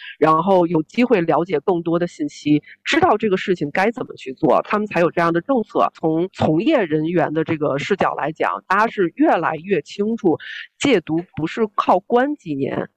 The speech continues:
就解决的一个问题，是要有专业的帮助。这个基本上从业人员是有一个普遍的认识，但是政策它可能没有那么快，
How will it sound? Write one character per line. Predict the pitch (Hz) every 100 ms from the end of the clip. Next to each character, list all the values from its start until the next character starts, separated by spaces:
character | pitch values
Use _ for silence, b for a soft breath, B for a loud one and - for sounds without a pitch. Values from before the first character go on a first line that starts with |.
| _
就 | 180 151
解 | 156 120
决 | - 135
的 |
一 | 143
个 | 147 147
问 | 127
题， | - - - _
是 | - 233 202
要 | 254 220 180
有 | 156 - -
专 | 156 160
业 | 175
的 | 143
帮 | 139 143 147 151
助。 | 147 101
这 | 254
个 | 233
基 | 202 262
本 | 240 -
上 | 165 160
从 | - 170
业 | 269
人 | 208 170
员 | 180 170
是 | -
有 | 190
一 | 143
个 | 185
普 | - 143
遍 | 170 180
的 | 170
认 | 254 247
识， | - 139 - B B B -
但 | 247
是 | 254 233
政 | 320 359 202
策 | 135 - 180 - -
它 | - 180
可 | - 175 156
能 | 147 151 208
没 | 175 165
有 | 220 127 165
那 |
么 | 151 294
快， | - - 233